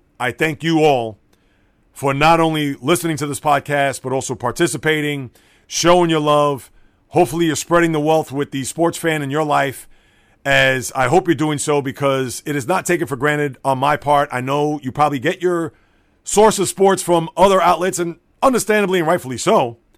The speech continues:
but knowing that you spend a few minutes here with me and that you stick it out throughout the entire podcast means the world. And I thank you again for stopping by.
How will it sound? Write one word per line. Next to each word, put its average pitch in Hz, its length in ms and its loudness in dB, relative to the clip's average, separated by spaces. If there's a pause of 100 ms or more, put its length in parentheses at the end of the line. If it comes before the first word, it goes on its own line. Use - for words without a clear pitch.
(320)
but 180 140 2
knowing 214 340 4
that 196 160 0
you 165 80 -6
spend 190 240 0
a - 20 -6
few 175 160 -4
minutes 175 280 0
here 170 140 2
with 143 180 -4
me 151 420 -2
and 139 260 -2
that 139 200 -4
you 135 100 -6
stick 185 300 -4
it 160 80 -4
out 151 280 -2 (560)
throughout 160 360 2
the 135 420 -4 (240)
entire 139 380 0
podcast 139 560 -2
means 165 240 0
the 147 80 -6
world. 139 420 0 (640)
And 131 220 -2
I 123 80 0
thank 160 260 0
you 147 300 -2
again 139 300 -2
for 131 120 -8
stopping 120 320 -2
by. 135 420 2